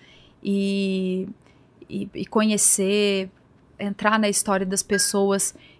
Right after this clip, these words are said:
que fazem realmente o carnaval acontecer.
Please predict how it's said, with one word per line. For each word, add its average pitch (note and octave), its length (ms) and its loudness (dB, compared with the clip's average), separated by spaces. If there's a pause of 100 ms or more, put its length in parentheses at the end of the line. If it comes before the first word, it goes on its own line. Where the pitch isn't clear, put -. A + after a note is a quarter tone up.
que - 120 -8
fazem G3+ 600 6
realmente F#3 560 2
o - 40 -16
carnaval F3+ 460 0
acontecer. F3+ 680 -6